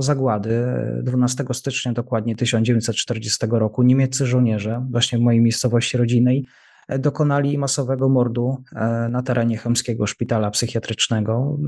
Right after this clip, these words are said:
E, ja mijałem te tabliczki i też, e, jako pracownik lokalnych mediów uczestniczyłem w, w pamiętnieniu, w tych momentach, kiedy trzeba było chwilkę się zatrzymać.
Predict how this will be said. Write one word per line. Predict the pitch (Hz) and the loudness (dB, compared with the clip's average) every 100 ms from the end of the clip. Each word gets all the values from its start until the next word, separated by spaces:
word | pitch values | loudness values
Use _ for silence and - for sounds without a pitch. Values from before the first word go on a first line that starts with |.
| 123 | 0
E, | 120 117 120 120 | 0 0 -2 -4
ja | 127 120 | -2 0
mijałem | 139 131 123 113 | 2 2 0 -2
te | 127 | -2
tabliczki | 113 123 123 - 135 131 123 | -2 -2 -4 -4 -4 -2 -4
i | |
też, | 123 - - | -2 0 0
e, | - 58 117 123 127 127 - - _ _ | 0 -2 -2 -4 -6 -10 -14 -14 _ _
jako | 120 - 117 | -8 -2 -4
pracownik | - 127 123 117 120 - _ _ _ _ - | -2 -2 0 0 -2 -4 _ _ _ _ -2
lokalnych | 120 123 117 120 170 | 0 2 2 2 2
mediów | 190 175 - | 2 2 -2
uczestniczyłem | 143 - 131 151 - 220 165 135 131 | -4 -4 -2 -2 2 2 2 0 -2
w, | 127 123 120 120 | -2 0 0 -2
w | 120 | -4
pamiętnieniu, | - 135 131 127 151 165 147 | -2 2 2 2 2 4 2
w | - | 0
tych | 139 | -4
momentach, | 139 127 135 143 123 - | 0 0 0 0 -4 -4
kiedy | 117 123 123 _ _ _ _ _ _ | -2 0 0 _ _ _ _ _ _
trzeba | - - 127 | -6 -2 2
było | 135 127 | 2 2
chwilkę | 127 131 135 | 0 -2 -2
się | - | -2
zatrzymać. | 131 127 - 123 117 123 | -2 -2 -2 -2 -4 -6